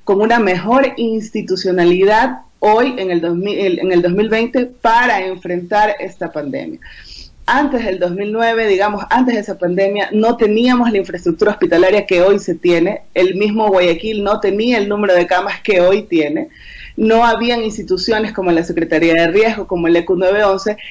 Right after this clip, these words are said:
que ayudan efectivamente a tener una respuesta de emergencia. Eso, eso hay que tenerlo claro. Si bien a ningún país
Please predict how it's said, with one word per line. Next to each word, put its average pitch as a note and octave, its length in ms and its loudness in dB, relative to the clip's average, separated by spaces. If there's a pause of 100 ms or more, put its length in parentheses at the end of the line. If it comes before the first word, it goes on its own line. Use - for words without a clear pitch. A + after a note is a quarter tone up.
(120)
que A3 120 2
ayudan A3+ 720 2
efectivamente G3+ 960 -2
a F#3 140 -2
tener G3 200 -4
una G#3+ 180 0
respuesta G3 520 -2
de F#3+ 140 4
emergencia. D3 720 -2 (160)
Eso, G#3 280 0
eso G#3 220 0
hay A3+ 80 -2
que G#3 80 -6
tenerlo F#3+ 380 -2
claro. A3 320 0 (340)
Si B3 220 0
bien B3 500 0 (800)
a A3+ 140 0
ningún A#3 380 0
país A#3+ 500 0